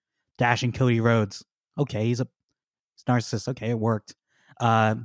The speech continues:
then, then into Stardust, you know, it, uh, they're, when the guys can take anything they're given and, and turn it into something, uh, bankable, I think that's a, a, an amazing talent. And yeah, like, A E W, you know, they,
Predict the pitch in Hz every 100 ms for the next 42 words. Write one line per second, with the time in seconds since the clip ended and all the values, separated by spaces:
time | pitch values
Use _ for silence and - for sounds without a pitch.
0 | - 117 120 117 131 127 113 107 120 123
1 | 107 104 117 110 120 135 _ _ _ _
2 | _ _ - 127 147 143 123 - 147 139
3 | 139 143 147 - - - 127 113 - _
4 | _ _ - 139 117 139 131 139 127 117
5 | 120 117 110 107 - 110 - 123 120 117
6 | 110 120 117 117 120 107 107 107 _ _
7 | _ _ _ _ _ _ - 104 98 101
8 | 120 _ _ _ - 117 143 127 95 107
9 | - 123 117 110 107 110 107 107 _ -
10 | 127 101 _ _ _ _ _ 127 113 113
11 | 107 101 113 127 107 104 117 110 104 _
12 | _ _ _ _ _ 160 240 151 127 147
13 | - 190 185 190 254 175 160 202 165